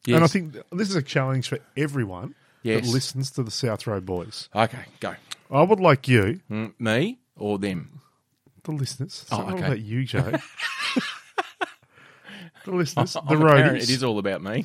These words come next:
Speaker 2: <laughs>
Speaker 1: To actually jump on their Facebook, and I want you to post this on our Facebook page. I want you to tell me how
Speaker 2: Our
Speaker 1: many
Speaker 2: page.
Speaker 1: Karens are on your friends list.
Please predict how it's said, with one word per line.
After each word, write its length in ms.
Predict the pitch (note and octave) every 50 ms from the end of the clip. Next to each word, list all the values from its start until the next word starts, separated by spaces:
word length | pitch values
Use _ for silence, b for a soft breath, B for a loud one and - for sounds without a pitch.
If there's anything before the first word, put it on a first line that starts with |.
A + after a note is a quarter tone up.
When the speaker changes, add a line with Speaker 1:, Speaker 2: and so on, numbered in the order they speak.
| - - -
Speaker 2:
<laughs> 80 | G3+ - b b b b b b b b b b b b b b b _
Speaker 1:
To 120 | - - E3+
actually 220 | D3+ - - D3
jump 280 | C#3 - E3+ E3+ E3+ F3+
on 80 | F#3+
their 80 | F3 D#3+
Facebook, 480 | C3+ - C3 A#2+ A2+ - - C3+ B2+ A2
and 80 | D3
I 60 | E3
want 200 | F3+ G3+ G#3+ -
you 60 | - F3
to 60 | C#3+
post 340 | C#3 - - C#3+ C3+ - -
this 140 | C3 -
on 100 | C#3 B2
our 100 | A#2 A2
Facebook 400 | G#2 - - A#2 A2 - - A2+
page. 400 | - - C3 F3 - - - - _ _ _ _ _ _ _ _ _ _ _ _ _ _ _ _ _ _ _ _ _ _ _ _ - -
I 60 | A#3
want 160 | E4 F4+ -
you 80 | - E3+
to 20 |
tell 160 | C#3 - E3 D#3
me 80 | C#3+ C3
how 80 | A#2+ A#2
Speaker 2:
Our 40 |
Speaker 1:
many 140 | A#2+ A#2 G#2+
Speaker 2:
page. 100 | G2+ G2
Speaker 1:
Karens 300 | C#3 C#3 C3+ B2 G#2 F#2+
are 60 | A#2+
on 80 | A#2 A2
your 60 | G2+ -
friends 240 | B2 C3+ C#3 -
list. 260 | G#2 - - - -